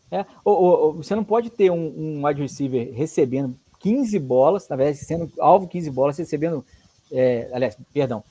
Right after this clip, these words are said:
se, é, recebendo quinze bolas de dezessete alvos, s-, fazendo cento e setenta e nove jardas, dois touchdowns, igual o Keenan Allen fez,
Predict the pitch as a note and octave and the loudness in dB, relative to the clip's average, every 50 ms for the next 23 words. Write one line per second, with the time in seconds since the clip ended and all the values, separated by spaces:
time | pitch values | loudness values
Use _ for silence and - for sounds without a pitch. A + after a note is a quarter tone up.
0 | _ _ _ _ - - - C#3+ C#3 C3+ C3+ A#2+ A#2+ B2+ A#2+ B2 C#3+ C3 A#2+ D3 | _ _ _ _ -20 -10 -6 -4 -4 -2 -4 -4 -6 -6 -6 -2 -2 0 0 0
1 | F3+ F3+ - - F#3+ F3+ F3+ D#3 C3+ C#3 C#3 C#3 B2 B2 C#3 C3 C3 B2+ D3 C3 | -2 -4 -4 -4 -2 0 0 2 4 4 2 2 0 -4 -8 -10 -2 0 0 0
2 | - - - E3+ A3 A3 - G#3 D3+ C3+ C#3+ E3 F3+ F#3+ - - _ - _ _ | 0 0 2 2 2 2 2 2 4 6 4 4 2 -2 -10 -18 _ -20 _ _
3 | _ _ _ _ - - - - - - D#3 C#3+ D3 F3+ E3+ - - - G#3 B3 | _ _ _ _ -20 -20 -20 -20 -2 2 2 2 2 0 -6 -8 -4 -2 -2 -2
4 | A#3+ - - A#3 A#3+ A3+ G#3+ G#3+ G#3 F#3+ F3+ F3+ E3+ D#3 B2+ C3 C#3+ F3 F#3 F#3+ | 0 2 2 2 2 0 0 0 0 0 0 -2 -2 -2 0 2 2 2 2 0
5 | D#3+ C#3 C#3 C#3 E3 F#3+ B3 C4+ B3 - - A#3 - - E3 D3+ D#3+ F3+ F3+ E3+ | -6 -8 -4 0 6 6 6 6 6 2 0 0 0 2 2 2 2 2 2 0
6 | F3 F3+ E3+ - F3 E3 D#3+ D#3 D3+ D3+ D3+ D3 C#3 - - A3 G#3 B3+ B3+ - | 0 -2 0 -2 -4 -4 -2 -2 -2 -4 -6 -8 -10 2 6 6 6 6 4 -4
7 | - - | -14 -20